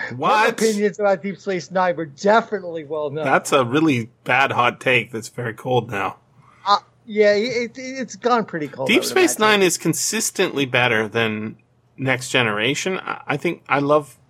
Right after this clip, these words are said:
Speaker 1: Next Generation too.
Speaker 2: Because remember, at this time, they were both running at the same time, so I think there was a little bit of, like, kinda like a rivalry or, like, just, like, or whatnot going on
Speaker 1: Wow.
Speaker 2: between the two shows. So yeah, yeah, I, I, I, I, I left it going like, "I don't think you're right."
Speaker 1: This is,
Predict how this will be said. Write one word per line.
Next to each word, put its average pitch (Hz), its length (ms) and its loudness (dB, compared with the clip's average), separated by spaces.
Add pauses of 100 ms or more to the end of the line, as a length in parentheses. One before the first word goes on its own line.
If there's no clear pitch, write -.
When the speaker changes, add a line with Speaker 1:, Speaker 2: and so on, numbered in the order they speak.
(100)
Speaker 1:
Next 139 240 -2
Generation 127 600 0
too. 165 320 -2 (160)
Speaker 2:
Because 233 260 4
remember, 247 280 6
at 214 140 4
this 220 180 2
time, 226 260 2
they 190 140 4
were 175 100 4
both 185 280 2
running 165 320 2
at 151 80 -6
the 165 100 -4
same 160 240 -2
time, 165 200 -2
so 151 120 2
I 147 60 4
think 170 180 -2
there 180 60 2
was 147 100 2
a 151 40 6
little 151 120 6
bit 160 120 4
of, 147 40 2
like, 139 140 0
kinda 147 160 6
like 131 220 4
a 127 40 -6
rivalry 127 680 2
or, 120 160 0
like, 117 200 -2
just, - 220 -16
like, 117 260 0 (800)
or 135 120 4
whatnot 117 460 0
going 123 300 2
on 120 120 -2
Speaker 1:
Wow. 127 460 6
Speaker 2:
between 135 160 0
the - 320 -8
two 117 80 -6
shows. - 200 -6 (120)
So - 140 -2
yeah, 185 400 2
yeah, 196 200 2
I, 208 260 2
I, 202 200 2
I, 226 420 0
I, 240 200 0
I 240 160 0
left 247 260 -4
it 202 140 -2
going 190 240 -2
like, 170 340 -4
"I 170 100 -8
don't 415 220 0
think 403 220 -2
you're 311 180 -2
right." 196 80 -10
Speaker 1:
This 214 220 2
is, - 120 0